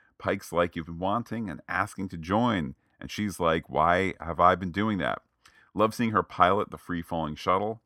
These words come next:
Pike was the only uncomfortable one.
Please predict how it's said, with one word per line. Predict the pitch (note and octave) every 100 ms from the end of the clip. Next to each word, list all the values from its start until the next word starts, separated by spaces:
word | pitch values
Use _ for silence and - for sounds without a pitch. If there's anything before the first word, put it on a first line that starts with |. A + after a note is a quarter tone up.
| _ _
Pike | - G#2+ -
was | F#2 D#2+
the | D2+ E2
only | F2 F2+ G2
uncomfortable | E2+ - F2 - F2+
one. | E2+ F2 F2 F2